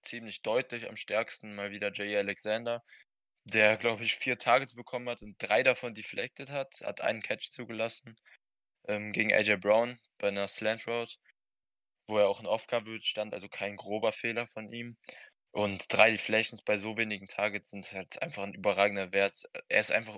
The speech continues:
unfassbar sticky, er ist immer an seinem Gegenspieler dran, gerade bei Curls oder Comeback Routes ist er einfach überragend, er kommt immer vor den Ball. Ähm, also das Spiel war mal wieder eins die, in dieser Saison, wo er gezeigt hat,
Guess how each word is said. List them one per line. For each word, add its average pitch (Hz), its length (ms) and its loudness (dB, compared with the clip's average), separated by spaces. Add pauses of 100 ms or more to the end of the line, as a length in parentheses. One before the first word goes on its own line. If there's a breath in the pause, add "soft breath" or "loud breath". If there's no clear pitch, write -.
unfassbar 131 540 -4
sticky, - 460 -4
er 113 60 4
ist - 120 -2
immer 131 220 -4
an 123 100 -2
seinem 113 200 -4
Gegenspieler 120 500 -2
dran, 113 260 -4
gerade 107 280 4
bei 104 180 4
Curls 120 440 0
oder 110 140 -2
Comeback 113 440 -6
Routes 107 320 -6 (360 loud breath)
ist 101 200 -4
er 104 120 6
einfach 113 200 -4
überragend, 107 640 2
er 110 80 -6
kommt 110 240 -16
immer 120 240 -2
vor 120 180 -4
den 107 160 -8
Ball. 113 380 0 (680 loud breath)
Ähm, 101 420 -10 (420)
also 104 200 2
das 101 200 4
Spiel 110 220 0
war 104 120 6
mal 101 140 -4
wieder 101 520 2
eins 101 380 -2
die, 104 260 -12
in 107 160 -12
dieser 104 220 -4
Saison, 98 540 -8
wo - 80 -2
er 101 200 2
gezeigt - 420 -2
hat, - 180 -8